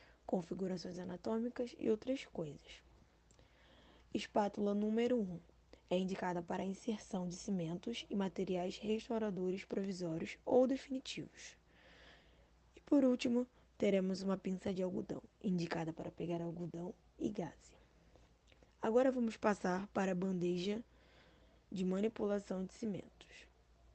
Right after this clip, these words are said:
Nela teremos uma placa de vidro, uma espátula número vinte e quatro, que é indicada para manipulação de cimentos,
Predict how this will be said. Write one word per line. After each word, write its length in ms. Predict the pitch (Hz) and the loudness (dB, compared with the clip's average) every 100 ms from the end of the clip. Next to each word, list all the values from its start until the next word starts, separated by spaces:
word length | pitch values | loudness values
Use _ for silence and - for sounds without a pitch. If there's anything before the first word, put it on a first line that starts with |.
| - - - - - _ - - _ _ _ - - | -20 -20 -20 -20 -20 _ -20 -20 _ _ _ -20 -6
Nela 500 | 185 185 196 214 190 | -2 0 2 2 2
teremos 480 | 185 185 170 170 165 | 0 0 2 0 -2
uma 180 | 180 180 | -2 -4
placa 400 | - 170 180 202 | -4 -6 -2 -4
de 140 | 196 | -4
vidro, 480 | 165 165 170 247 330 - - - - - - - - - - - - - - - | -4 -4 -2 -4 -6 -10 -20 -20 -20 -20 -20 -20 -20 -20 -20 -20 -20 -20 -20 -10
uma 180 | 175 190 | 0 2
espátula 520 | 175 - 175 175 190 | 2 0 -2 0 -2
número 360 | 185 180 180 180 | -2 0 0 -2
vinte 220 | 180 202 | -2 -4
e 60 | - | -6
quatro, 460 | 196 156 - 247 - - - - - - | -4 -4 -2 -4 -6 -16 -20 -20 -16 0
que 100 | 196 | 2
é 40 | |
indicada 840 | 180 180 190 - 175 180 196 294 - - - - - | 2 -2 -4 -4 -4 -2 2 2 0 -14 -20 -20 -6
para 220 | 202 190 | 0 2
manipulação 720 | 185 185 180 180 185 175 175 | 2 0 -2 0 -2 -2 -6
de 80 | 165 | -8
cimentos, 680 | - 165 160 156 185 - | -8 -8 -6 -8 -10 -10